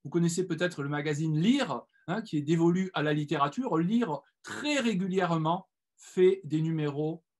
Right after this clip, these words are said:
sur la bande dessinée. Je, alors, je vous montre celui-ci, c'est le dernier, je viens de l'acheter, qui parle d'un sujet intéressant, c'est-à-dire le fait qu'il y a de plus en plus de bandes dessinées qui sont faites par des femmes, ce qui est relativement nouveau. Bon, donc voilà.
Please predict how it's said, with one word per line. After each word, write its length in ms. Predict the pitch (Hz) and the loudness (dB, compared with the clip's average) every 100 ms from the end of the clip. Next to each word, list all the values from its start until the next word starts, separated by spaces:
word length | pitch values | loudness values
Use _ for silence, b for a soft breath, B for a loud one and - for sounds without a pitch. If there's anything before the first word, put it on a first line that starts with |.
| _ | _
sur 340 | - - 196 | -12 -4 -2
la 80 | 175 | 0
bande 220 | 156 151 | 0 -2
dessinée. 500 | 143 143 131 135 170 - _ _ _ _ - | -4 -6 -6 -6 -6 -12 _ _ _ _ -14
Je, 160 | 135 156 | -12 -8
alors, 180 | 156 156 | -4 -4
je 60 | 143 | -4
vous 80 | |
montre 180 | 170 202 | -4 -4
celui-ci, 320 | 180 170 170 | -2 -4 -4
c'est 140 | 233 180 | -2 -2
le 80 | 143 | 2
dernier, 400 | 185 170 180 220 | 2 4 0 0
je 80 | |
viens 160 | 151 165 | -2 -2
de 60 | 156 | -2
l'acheter, 480 | 156 - 160 220 B B _ | -4 -4 -2 -2 B B _
qui 120 | 175 | -4
parle 480 | 175 185 214 196 180 | 2 2 4 0 0
d'un 160 | 160 | -2
sujet 320 | 160 - 160 185 | -4 -4 -2 -2
intéressant, 540 | 170 165 151 - 190 | -2 -4 -4 -4 -6
c'est-à-dire 480 | - 165 147 170 180 | -4 -4 -4 -2 -2
le 100 | 151 | -2
fait 240 | 175 175 | -4 -6
qu'il 340 | - 175 185 151 | -2 -2 0 -4
y 60 | |
a 60 | 147 | -4
de 80 | 139 | -6
plus 280 | - 226 | -6 -4
en 100 | 185 | -2
plus 180 | 160 180 | -4 -4
de 100 | 165 | -4
bandes 220 | 147 151 | -4 -4
dessinées 400 | 143 143 151 156 | -4 -8 -6 -6
qui 120 | 170 151 | -6 -10
sont 200 | 147 131 | -10 -10
faites 320 | 160 165 - - | -10 -10 -12 -4
par 160 | 160 | -2
des 100 | 151 | -2
femmes, 260 | 135 110 101 _ _ _ _ | -8 -12 -14 _ _ _ _
ce 80 | - | -10
qui 180 | 147 | -4
est 100 | 143 | -4
relativement 640 | 120 123 190 170 170 139 135 | -4 -2 0 0 -4 -6 -6
nouveau. 300 | 123 107 - _ _ b b b b | -8 -10 -18 _ _ b b b b
Bon, 280 | 185 175 - _ | 0 0 -4 _
donc 180 | 190 208 | 2 4
voilà. 380 | 208 170 123 | 4 4 0